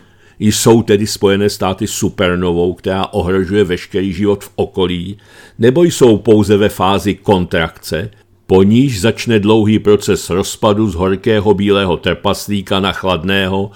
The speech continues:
načervenalého černého trpaslíka? Rozhodněte se sami. Ať už je to jakkoliv, rozhodně nemůžeme popřít fakt,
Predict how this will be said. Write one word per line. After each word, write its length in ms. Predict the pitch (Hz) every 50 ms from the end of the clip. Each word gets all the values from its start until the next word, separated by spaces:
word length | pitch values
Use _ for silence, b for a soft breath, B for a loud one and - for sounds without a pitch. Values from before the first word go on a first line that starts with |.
| B B B B B
načervenalého 920 | 85 90 87 - - 110 98 95 92 95 92 92 90 95 92 85 90 98
černého 580 | 95 - - - 110 104 101 92 78 71 69 65
trpaslíka? 840 | - 73 69 - 69 69 - - - 69 67 - - - - - b b b b b b b b b b b b b
Rozhodněte 920 | - 78 82 90 107 - 107 101 107 95 98 104 104 101 - 113 113 113
se 200 | - - - 113
sami. 400 | - - 98 82 73 65 62 - _ _ _ _ b b b b b b b b b b
Ať 220 | 113 113 110 - -
už 240 | 139 120 - - -
je 100 | 120 110
to 160 | - - 104
jakkoliv, 680 | 95 95 92 87 - - - 107 98 98 95 98 98 - _ _ -
rozhodně 500 | 90 98 98 - 117 110 113 113 110 104
nemůžeme 560 | 104 104 110 113 113 104 117 113 113 113 101
popřít 480 | - - 104 - - - 110 107 95
fakt, 420 | - - 98 92 104 - - -